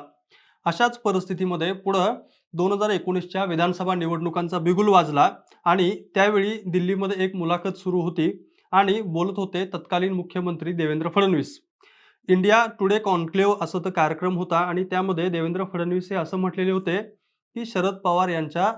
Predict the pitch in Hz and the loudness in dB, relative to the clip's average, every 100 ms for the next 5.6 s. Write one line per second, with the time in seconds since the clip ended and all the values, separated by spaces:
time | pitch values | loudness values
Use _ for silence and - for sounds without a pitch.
0 | - 160 160 160 156 190 196 196 175 160 | -4 0 2 0 -8 -6 -4 -2 0 2
1 | 156 185 196 - 185 185 196 170 156 151 | 2 -2 -6 -4 -2 0 0 0 -2 0
2 | 151 139 175 190 208 202 214 175 147 147 | 0 0 -4 -2 -2 0 2 2 0 0
3 | 143 123 180 - _ _ _ 190 214 185 | -2 -2 -8 -8 _ _ _ -2 0 0
4 | 254 - _ - 190 214 208 190 185 214 | -2 -8 _ -2 -2 0 2 2 2 0
5 | 185 170 165 170 175 196 | 0 0 0 -4 -4 -6